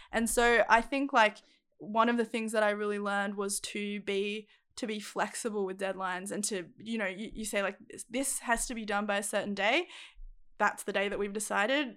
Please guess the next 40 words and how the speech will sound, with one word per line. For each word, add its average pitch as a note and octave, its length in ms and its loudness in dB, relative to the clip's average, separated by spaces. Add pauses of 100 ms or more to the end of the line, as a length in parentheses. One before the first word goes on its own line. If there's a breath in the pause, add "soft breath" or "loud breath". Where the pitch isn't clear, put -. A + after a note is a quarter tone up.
(100)
That A#3 240 2
day's G#3+ 240 -2
tomorrow. B3 580 2
It's - 200 -2
clear G#3+ 340 2
that G#3 140 -2
that's - 260 4
not F3+ 220 -4
going F#3+ 200 -2
to F#3+ 60 -6
be G3 200 -6
done F#3 300 -6
by E3+ 140 0
that D#3 220 -2
day. - 260 -8
That's G#3+ 320 4
fine. F3+ 480 2 (280 loud breath)
Let's, - 520 4
you A3+ 80 -2
know, G3 380 0 (220)
say G3+ 340 2
that G3 320 0
we're G3+ 180 -4
gonna G3+ 180 -4
have G3+ 300 -4
three G3+ 320 0
extra D#3+ 300 -2
days G3 320 -2
to A3 100 -6
work A3 280 0
on A3 120 -2
it, G#3 220 0
and G3+ 120 -4
maybe G3 220 -4
we'll G3 100 -4
get F#3 240 -4
this G#3 180 -4
person G3+ 400 -2
to G3+ 80 -8
start F#3+ 380 -2